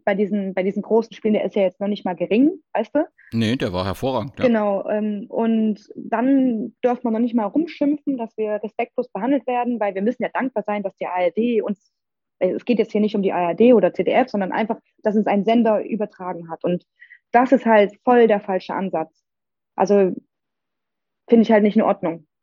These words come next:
Speaker 1: Und ich hab da auch, wenn jetzt, es schwapp ich jetzt wieder zu den Hate-Kommentaren, ich hab da auch A R D oder wer das dann auch immer, ähm, äh, ja, losgelöst hat, diesen Post, dass ich zur Wahl stehe oder dass ich gewonnen hab. Ich hab dann auch die verlinkt und hab gesagt,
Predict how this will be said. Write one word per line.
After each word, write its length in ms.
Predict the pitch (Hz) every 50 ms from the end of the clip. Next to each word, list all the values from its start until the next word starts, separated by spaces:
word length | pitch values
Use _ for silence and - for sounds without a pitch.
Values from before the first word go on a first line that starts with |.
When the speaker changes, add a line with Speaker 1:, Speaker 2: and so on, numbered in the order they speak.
| _ _ _ _ _
Speaker 1:
Und 120 | 208 214
ich 160 | 196 208 - 233
hab 120 | 220 226
da 100 | - 185
auch, 240 | 156 208 240 - - - - - - _ _
wenn 180 | - - - -
jetzt, 240 | 220 - - _ _ -
es 360 | - - 196 - - - -
schwapp 280 | - - - 220 226 226
ich 80 | 220 -
jetzt 120 | 196 -
wieder 140 | 233 214 202
zu 80 | -
den 160 | 185 196 190 202
Hate-Kommentaren, 920 | 220 233 233 - - 254 247 240 233 233 226 233 240 220 254 262 269 277 - - - _ _
ich 180 | - 196 -
hab 140 | 220 214 -
da 120 | - 185 -
auch 340 | 190 208 233 220 - - - - _
A 100 | 220 220
R 140 | 208 202 190
D 380 | 180 220 233 262 262 254 247 233
oder 420 | 214 - - - 202 208 196 190 190 _ _
wer 120 | - 214 208
das 120 | 214 208
dann 160 | - 202 202
auch 100 | 208 202
immer, 440 | - 214 226 214 214 214 202 196 -
ähm, 380 | - 202 202 196 190 190 185 180 _ _ _ _ _ _ _ _ _ _ - -
äh, 380 | - 202 196 196 190 185 185 185
ja, 120 | 190 190
losgelöst 500 | 196 208 220 247 240 - 240 226 226 226
hat, 140 | - 214 202
diesen 240 | 220 202 220 208 -
Post, 360 | - 226 220 220 220 - _
dass 280 | - 202 202 _ _ _
ich 240 | - - 196 - _
zur 140 | - 202 180
Wahl 220 | 196 208 240 262
stehe 200 | - - 233 220
oder 100 | 208 196
dass 80 | 196 202
ich 140 | 202 - -
gewonnen 300 | - 185 202 220 247 254
hab. 100 | 254 -
Ich 160 | 202 - 208
hab 100 | 196 - -
dann 100 | 196 185
auch 180 | - 190 -
die 140 | _ 220 214
verlinkt 420 | - - 190 190 190 220 240 -
und 60 | 247 226
hab 140 | 214 -
gesagt, 340 | - 220 190 208 208 196 -